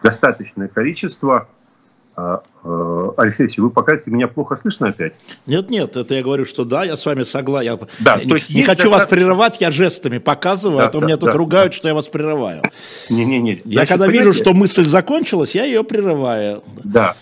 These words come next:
Speaker 1: то, то
Speaker 2: А
Speaker 1: есть,
Speaker 2: кому
Speaker 1: понимаете
Speaker 2: мало интересная тема, как странж, до свидания, щас забаним, и вы пойдёте к
Speaker 1: Но
Speaker 2: своему
Speaker 1: я, я очень
Speaker 2: Красовскому.
Speaker 1: быстро.
Speaker 2: К своему
Speaker 1: Да,
Speaker 2: Красовскому,
Speaker 1: есть.
Speaker 2: идите это, он вас ждёт. Да.
Speaker 1: Есть, есть процентов, может быть, пять людей.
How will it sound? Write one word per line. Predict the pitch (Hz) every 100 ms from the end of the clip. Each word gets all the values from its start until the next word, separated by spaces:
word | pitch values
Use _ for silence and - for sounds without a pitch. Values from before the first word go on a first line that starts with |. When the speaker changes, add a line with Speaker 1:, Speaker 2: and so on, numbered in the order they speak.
| -
Speaker 1:
то, | 165
то | 165
Speaker 2:
А | -
Speaker 1:
есть, |
Speaker 2:
кому | 170 175
Speaker 1:
понимаете | 208 202
Speaker 2:
мало | 220 208
интересная | 185 208 214 208 202 180
тема, | 175 262 262 214
как | 185
странж, | - - 180 147
до | 107
свидания, | 165 - 226 165 139 131
щас | 135 196 180
забаним, | 170 175 208 214 175 160
и |
вы | 170
пойдёте | 175 160 143 165
к | -
Speaker 1:
Но | 185
Speaker 2:
своему | 226
Speaker 1:
я, | 214
я | 165
очень | 208
Speaker 2:
Красовскому. | 143 143 131 117 98
Speaker 1:
быстро. | - -
Speaker 2:
К |
своему | - 247
Speaker 1:
Да, | 190
Speaker 2:
Красовскому, | 160 156 131 170 165 123
Speaker 1:
есть. | 139
Speaker 2:
идите | 156 147 139
это, | 117 - -
он | 147
вас | 143
ждёт. | 98 - - _ - - - -
Да. | - 90 - _ _ _ _ _ -
Speaker 1:
Есть, | 107 151 208 - - -
есть | 104 160 -
процентов, | 123 120 113 92 - 85
может | 139 123
быть, | 107
пять | - 101 73 _ _ _ _ _ _ _ _ -
людей. | 107 104 156 202